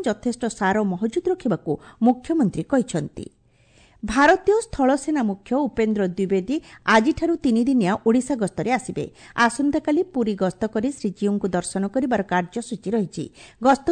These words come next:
ସମୟରେ ଶ୍ରୀ ଦ୍ୱିବେଦୀ ଭୁବନେଶ୍ୱରସ୍ଥିତ ୱାନ୍ ଟ୍ୱେଣ୍ଟି ବାଟାଲିୟନ ଏବଂ ଗଞ୍ଜାମ ଜିଲ୍ଲା ଗୋପାଳପୁରସ୍ଥିତ ଆର୍ମି ଏୟାର ଡିଫେନ୍ସ କଲେଜରେ ଆୟୋଜିତ ସ୍ୱତନ୍ତ୍ର କାର୍ଯ୍ୟକ୍ରମରେ ଯୋଗଦେବେ ବୋଲି ଜଣାପଡ଼ିଛି। ପ୍ରଧାନମନ୍ତ୍ରୀ ନରେନ୍ଦ୍ର ମୋଦି ଆସନ୍ତା ରବିବାର ଅଣତିରିଶ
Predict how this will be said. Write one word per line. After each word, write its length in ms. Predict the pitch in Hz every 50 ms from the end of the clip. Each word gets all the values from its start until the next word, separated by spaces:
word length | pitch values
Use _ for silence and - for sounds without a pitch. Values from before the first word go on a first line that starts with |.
| 339 -
ସମୟରେ 280 | 349 339 339 349 359 403
ଶ୍ରୀ 180 | 403 - - 247
ଦ୍ୱିବେଦୀ 420 | 202 208 202 190 214 220 214 262 330 - - - - - -
ଭୁବନେଶ୍ୱରସ୍ଥିତ 760 | 226 233 240 247 262 254 - 311 302 - - 277 233 - 214 240 285 285 214 196
ୱାନ୍ 240 | 202 208 220 240 220
ଟ୍ୱେଣ୍ଟି 300 | 233 247 226 214 214 - 185 170
ବାଟାଲିୟନ 400 | 185 180 - 196 208 233 240 277 381 - - - -
ଏବଂ 240 | 220 220 220 226 226
ଗଞ୍ଜାମ 460 | 202 240 233 240 240 233 294 311 311
ଜିଲ୍ଲା 220 | 311 320 311 311 302 247 214
ଗୋପାଳପୁରସ୍ଥିତ 680 | 202 - 214 214 226 233 - 302 - - - 247 - 277 285 240 196
ଆର୍ମି 240 | 190 202 208 226 247
ଏୟାର 220 | 240 214 202 196 180 175
ଡିଫେନ୍ସ 340 | 190 190 185 - 220 202 196 - -
କଲେଜରେ 400 | 196 190 214 277 247 - 190 156 135 - - - - -
ଆୟୋଜିତ 300 | 220 214 214 226 220 - 233
ସ୍ୱତନ୍ତ୍ର 460 | - - 240 - - 349 359 349 339 - -
କାର୍ଯ୍ୟକ୍ରମରେ 580 | 208 185 175 - 226 226 - 247 240 240 226 226 185
ଯୋଗଦେବେ 400 | 202 180 190 190 185 208 214 277
ବୋଲି 220 | 311 - 370 226 170 -
ଜଣାପଡ଼ିଛି। 600 | 302 320 262 175 - 170 156 151 - - - 117 - - _ _ _ _ _ -
ପ୍ରଧାନମନ୍ତ୍ରୀ 640 | - 285 285 285 262 302 359 381 381 381 359 - 403 427
ନରେନ୍ଦ୍ର 380 | 427 320 240 240 247 254 269 262
ମୋଦି 200 | 269 262 320 339
ଆସନ୍ତା 360 | 381 349 - - 247 233 233 226
ରବିବାର 480 | 220 214 208 190 226 220 220 247 285 302
ଅଣତିରିଶ 400 | 247 208 196 185 - 208 240 -